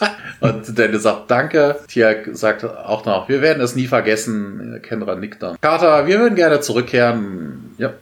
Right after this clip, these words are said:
Kendra nickt und, äh, Daniel dann, „Oh, ich hätte noch was vergessen.“ Er rennt dann zum Melb und holt die Box, äh, die wir vor, am Anfang von Hemd bekommen haben. Sagt dann, „Hier,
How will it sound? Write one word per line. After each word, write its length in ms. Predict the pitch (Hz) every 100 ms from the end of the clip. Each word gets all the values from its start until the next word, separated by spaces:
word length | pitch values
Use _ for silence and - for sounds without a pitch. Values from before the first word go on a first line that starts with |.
| -
Kendra 380 | 110 123 104 101
nickt 300 | 120 120 -
und, 280 | 120 110 -
äh, 260 | 90 90 90
Daniel 260 | 110 107
dann, 160 | 101 95
„Oh, 240 | 127 202 117
ich 140 | 123
hätte 120 | - -
noch 140 | 185
was 140 | 123 -
vergessen.“ 520 | 120 202 202 180 160
Er 220 | 120 110
rennt 140 | 120
dann 120 | 123 110
zum 160 | 107
Melb 280 | 98 113 123
und 280 | 104 104 -
holt 140 | 135
die 60 | 123
Box, 420 | - - - -
äh, 220 | 110 104
die 220 | 104 107 104
wir 460 | 101 95 92 90
vor, 160 | - 71
am 100 | 90
Anfang 240 | 98 -
von 140 | 101 -
Hemd 260 | 180 190
bekommen 320 | - - 95 107
haben. 260 | 123 170 -
Sagt 160 | 127
dann, 80 | 107
„Hier, 220 | 156 220